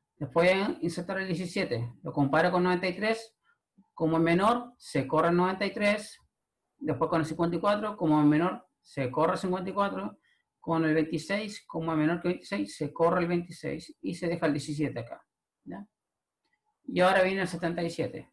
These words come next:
lo mismo, se van corriendo todos los, eh, mayores que setenta y siete, una celda a la derecha, y se deja setenta y siete en el lugar que corresponde,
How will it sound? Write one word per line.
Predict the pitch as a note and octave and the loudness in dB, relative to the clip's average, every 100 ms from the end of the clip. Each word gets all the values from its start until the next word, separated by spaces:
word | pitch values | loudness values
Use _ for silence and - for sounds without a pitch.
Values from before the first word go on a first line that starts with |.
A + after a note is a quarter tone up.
| _ | _
lo | E3 | 0
mismo, | D#3+ C#3 A#2 A#2+ | 4 4 2 -6
se | - D3+ | -4 0
van | D3+ D3+ | 2 2
corriendo | E3 E3 E3 E3 | 0 0 2 0
todos | F3+ F3+ F#3 F3 - | 2 2 2 0 -6
los, | D#3+ D#3 D3 - - | -2 0 0 -4 -10
eh, | C#3+ C#3 B2+ | -2 0 0
mayores | C3+ B2+ C3 G3 A3 | 0 0 0 0 -2
que | A3+ | -6
setenta | - G3 G#3 G3+ | -6 -6 -4 -4
y | |
siete, | F#3 A3+ A3 A#3+ A#3+ _ _ _ _ | -4 -4 -4 -6 -8 _ _ _ _
una | G3+ G#3 | -4 -2
celda | F#3 G3 G3 | 0 -2 -2
a | F#3 | 0
la | E3 | 0
derecha, | C3 A#2 - _ _ _ _ | 0 -2 -8 _ _ _ _
y | E3 | -8
se | D#3+ F3 | -2 -2
deja | E3+ | -2
setenta | D#3+ E3 D3 C#3 | -4 0 0 0
y | C#3 | -4
siete | E3 E3 D#3 - | -6 -8 -10 -4
en | D3 | -2
el | C3+ | 0
lugar | C3 B2 | 0 -2
que | B2 | -4
corresponde, | - - - - | -6 -10 -14 -18